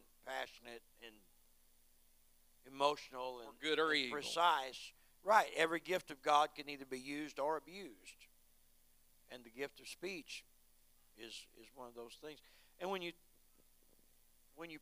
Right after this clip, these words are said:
Speaker 1: pray out loud, it unlocks something. It, it, it has a way of opening something. I don't exactly know how to describe it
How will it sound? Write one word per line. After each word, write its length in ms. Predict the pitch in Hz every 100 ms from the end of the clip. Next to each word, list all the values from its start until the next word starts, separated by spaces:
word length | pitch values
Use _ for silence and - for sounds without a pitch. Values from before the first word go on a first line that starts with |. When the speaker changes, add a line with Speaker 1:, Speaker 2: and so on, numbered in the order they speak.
| -
Speaker 1:
pray 340 | 185 220 185 160
out 160 | 151 147
loud, 380 | 147 175 131 107 - _ - _ _ - - - - - - -
it 160 | 139 143 - _ -
unlocks 540 | 151 151 151 160 156 -
something. 220 | 127 107 - - - _ _ -
It, 140 | 120 - 123
it, 140 | 135 -
it 160 | 135
has 240 | 147 160 135
a 40 |
way 280 | 131 147 151
of 100 | 127 -
opening 440 | 156 151 139 131 123
something. 440 | - 135 - 113 107 - - _ _ 123
I 60 |
don't 180 | 139 123 117
exactly 380 | - 131 139 113 120
know 120 | 117
how 80 | 123
to 60 | 117
describe 500 | 110 - 131 127
it 100 | 117